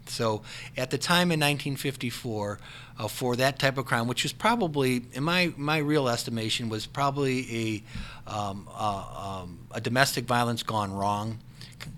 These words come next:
uh, that type of a homicide. And if somebody in nineteen fifty-four would have committed that crime,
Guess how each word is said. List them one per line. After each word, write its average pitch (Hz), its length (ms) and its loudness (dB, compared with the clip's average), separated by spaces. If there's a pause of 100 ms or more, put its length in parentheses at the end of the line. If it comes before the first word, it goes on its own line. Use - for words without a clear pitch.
uh, - 60 -6 (120)
that 113 240 -2
type 120 240 2
of 113 80 -2
a 107 100 2
homicide. 110 540 0 (320)
And 113 240 2
if 113 160 -2
somebody 151 440 4
in 127 260 -2
nineteen 131 320 2
fifty-four 123 540 0
would 113 120 2
have 113 60 -6
committed 123 340 -2
that 113 240 -2
crime, 113 460 0